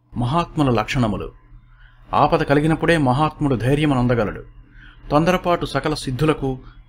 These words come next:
కడు అంతరాయము. అతి శీతలమైన జలము పర్వతముల కదల్చివేయలేదా? మరియు మయూరరాజుకు చిత్రవర్ణుడు మహాబలుడు. బలవంతునితో సంగరము అనర్పవలెననుటకు ఎచటనూ దృష్టాంతము కానరాదు.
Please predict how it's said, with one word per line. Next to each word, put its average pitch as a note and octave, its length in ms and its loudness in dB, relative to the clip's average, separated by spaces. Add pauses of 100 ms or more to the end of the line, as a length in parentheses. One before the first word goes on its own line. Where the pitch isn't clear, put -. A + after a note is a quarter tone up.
(120)
కడు C#3+ 220 0
అంతరాయము. B2 680 0 (600)
అతి C#3 200 -2
శీతలమైన F3 580 -2
జలము B2 540 -2 (100)
పర్వతముల D#3 460 0
కదల్చివేయలేదా? B2 1160 -2 (1200)
మరియు C3+ 480 0 (340)
మయూరరాజుకు D#3 800 0
చిత్రవర్ణుడు D3 640 0
మహాబలుడు. A#2+ 760 0 (600)
బలవంతునితో E3+ 760 0
సంగరము D#3 460 2
అనర్పవలెననుటకు D3 1120 -2 (320)
ఎచటనూ D#3+ 400 0
దృష్టాంతము C3+ 600 -4
కానరాదు. A#2 600 -4